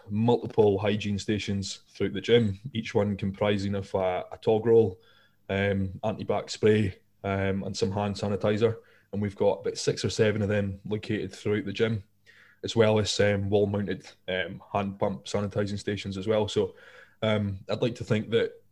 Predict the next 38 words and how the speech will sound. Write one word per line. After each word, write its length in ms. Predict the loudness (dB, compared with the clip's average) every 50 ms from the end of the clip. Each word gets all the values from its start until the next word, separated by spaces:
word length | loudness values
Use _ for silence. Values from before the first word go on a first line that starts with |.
| _ _ _ 0
when 300 | 2 2 2 2 -2 -4 -4 -4
people 220 | -2 -2 0 0
do 180 | 4 4 4 4
come 240 | 4 2 2 2
back, 260 | 0 0 0 -2 -4 -4
they 100 | -6 -6
feel 260 | -4 -4 -4 -4 -4
comfortable, 460 | -4 -6 -6 -6 -6 -4 -2 -2 -2
they 80 | -2 -4
feel 200 | -6 -6 -6 -6
safe, 500 | -4 -2 0 0 0 -2 -6 -12 -20 _ _ -12
um, 220 | -10 -8 -6 -8 -8
because 180 | -8 -6 -2
that's 240 | 0 0 0 0 0
what 80 | -2 0
it's 100 | 2 4
all 120 | 4 4
about 260 | 4 2 0 0 -2
at 60 | -2 -4
the 60 | -4
end 120 | -4 -4
of 80 | -4 -4
the 160 | -4 -4 -4
day. 60 | -6 -8 _ _ _ _ _ _ _ _ _
Um, 400 | -4 -2 -2 -2 -2 -4 -6 -8 -8
it 120 | -6 -4 -4
is 140 | -4 -2 -2
kinda 180 | 0 0 0
scary, 540 | -2 -2 0 2 2 4 4 2 0 -2 -2
unprecedented 720 | -4 -6 -6 -4 -4 -4 -4 -4 -4 -6 -8 -8 -8 -8 -6
times. 320 | -4 -4 -4 -4 -4 -6
People 280 | -6 -8 -6 -6 -6 -6
don't 180 | -6 -8 -8
know 80 | -8 -8
what 240 | -8 -8 -10 -10 -12
to 60 | -12
expect. 440 | -12 -10 -6 -4 -4 -4 -4 -6 -6
So 220 | -6 -6 -6 -6